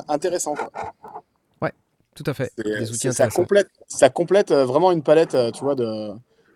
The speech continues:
Speaker 1: de claviers. Et... moi, je trouve ça vraiment très cool. Mais ouais, j'ai pas de Rolly, par contre.
Speaker 2: Pas de Rolly.
Speaker 1: J'en veux pas.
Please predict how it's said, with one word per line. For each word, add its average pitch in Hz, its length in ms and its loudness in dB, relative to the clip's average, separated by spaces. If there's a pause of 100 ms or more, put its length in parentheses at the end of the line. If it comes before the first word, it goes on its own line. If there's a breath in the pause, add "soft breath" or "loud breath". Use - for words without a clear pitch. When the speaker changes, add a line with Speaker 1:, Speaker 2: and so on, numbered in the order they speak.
Speaker 1:
de 107 100 -2
claviers. 135 880 6
Et... 104 40 -12 (500)
moi, 127 100 -4
je - 40 -10
trouve 151 120 -16
ça 127 100 2
vraiment 135 200 0
très 143 140 -6
cool. 254 200 -8 (480)
Mais 107 220 -2
ouais, 123 180 0
j'ai 131 100 -10
pas 180 120 4
de 196 60 2
Rolly, 175 220 0
par 151 180 -14
contre. 117 160 -18 (600)
Speaker 2:
Pas - 80 -12
de - 60 -14
Rolly. 101 200 -20 (680)
Speaker 1:
J'en 101 100 -8
veux 139 80 -8
pas. 95 240 -12